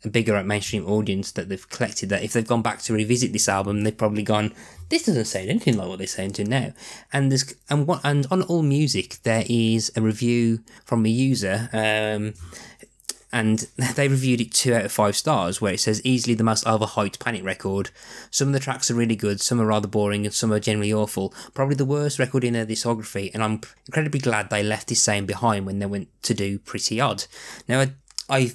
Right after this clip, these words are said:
kind of think the opposite of <laughs> that, considering, but, I mean, I think it's,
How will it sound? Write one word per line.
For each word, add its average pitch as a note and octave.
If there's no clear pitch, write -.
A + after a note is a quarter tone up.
kind A2+
of G2+
think A2
the A2
opposite B2
of G#2
<laughs> -
that, -
considering, G2
but, -
I C#3
mean, C#3
I D3
think E3+
it's, -